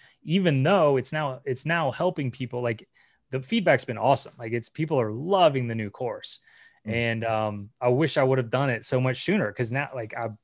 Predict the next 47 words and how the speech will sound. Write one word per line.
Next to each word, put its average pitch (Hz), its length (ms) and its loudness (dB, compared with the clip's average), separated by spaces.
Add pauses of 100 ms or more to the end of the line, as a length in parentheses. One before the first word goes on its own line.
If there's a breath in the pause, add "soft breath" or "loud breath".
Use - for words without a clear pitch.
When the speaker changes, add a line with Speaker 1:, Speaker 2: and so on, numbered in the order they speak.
Speaker 1:
I 110 140 -8
want, 117 460 -6
like, 113 120 -8
that's 123 220 -4
my 123 80 -2
top 131 380 -4
thing. 175 180 -4
I 98 60 -2
wanna 113 260 -4
help 107 200 -8
people 107 200 -10
learn 104 160 -8
piano. 107 320 -10 (720)
Speaker 2:
Yeah. 90 200 -8 (260)
Uh, 107 340 0
that's, 107 320 -6
it's 107 240 -14
really 95 220 -6
interesting 87 520 -14
to 85 280 -8 (120)
just - 380 -14 (300)
hear 101 240 2
how 92 100 2
that 90 140 -4
mindset 95 480 -6
sh-, - 120 -20 (160)
shifts. - 380 -6
And 95 160 -6
then 92 220 -8 (380 soft breath)
when 113 140 -4
we 107 60 -2
get 104 120 -6
to - 60 -10
a 98 40 -10
certain 104 220 -4
level 98 220 -2
of 92 80 -8
C 95 240 -2
E 95 40 -2
O, 92 80 -2
we 92 100 -6
just 95 180 -10
go, 90 260 -4 (160)
"Do 98 80 -14
you 98 60 -8
know 95 160 -4
what? 92 200 -4